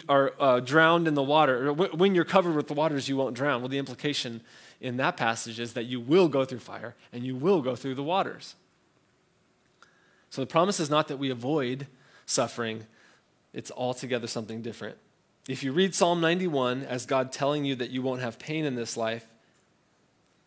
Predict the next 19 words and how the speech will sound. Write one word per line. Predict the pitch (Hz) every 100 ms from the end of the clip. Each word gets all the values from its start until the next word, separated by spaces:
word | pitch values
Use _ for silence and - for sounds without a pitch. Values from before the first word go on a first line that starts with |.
| _ _ _ _ _
you're | - 143
basically | 180 226 - 240
saying, | - 156 147 156
"I | 139 196
want | 247 240
to |
be | 165
Joseph | 131 117 120 - 214 220 - - _ _ _ _ _ _
without | 139 127 139
the | 131
trials. | 117 110 110 - - - - _ _ _ -
I | 185
want | 226
to | 202
be | 175
Joseph | 160 156 139 110
one | 131 143
point | - 104 104
oh, | 143